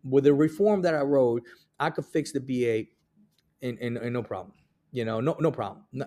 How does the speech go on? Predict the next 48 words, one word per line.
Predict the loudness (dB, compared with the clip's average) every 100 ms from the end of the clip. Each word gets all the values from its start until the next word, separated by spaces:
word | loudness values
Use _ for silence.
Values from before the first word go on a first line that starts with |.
| -12
it's | -18 -10 -2
just | 2 2
in |
a | 2
heartbeat. | 0 -2 -10 _ -20 -20 -20 -8 2
Uh, | 4
because | 4 6 6 6 2 _ _ _
what, | 2 6 6
what | 6 6 6
will | 4
happen | 0 0 0 0
is | 0
I, | 0 -2 -2
I | -4
take | 0 0
that | 0 -2
three | 2 2
hundred | 2 0 2
billion | 2 2 -2
dollars | -6 -8 -12 -16 -20 _ _ _ _ _ _ -6
and | -2 0
I |
put | 0 4 6
it | 6 0
on | -4 -4
the |
private | -6 -6 -4 -2 -2
sector. | -6 -6 -8 -20 _ _ _ _ _ _ _ _ _ -6
I | -2
make | 2 2 2
the | 0
V | 0 4 4
A |
very | 4 6 6 4
small, | -2 -4 -4 -6 -12 _ -20 _ _ _ _ _
and | -2
I | 0
leave | 2 2 0
only | 0 0 2
the | 2
regional | 2 0 -2 -2
offices | -4 -6 -8 -8 -8 -10 -12
to | -10
deal | 0 4 4
with | 2 0 0
the | -2
service | -2 0 0 0
connections, | -4 -4 -4 -6 -10 -10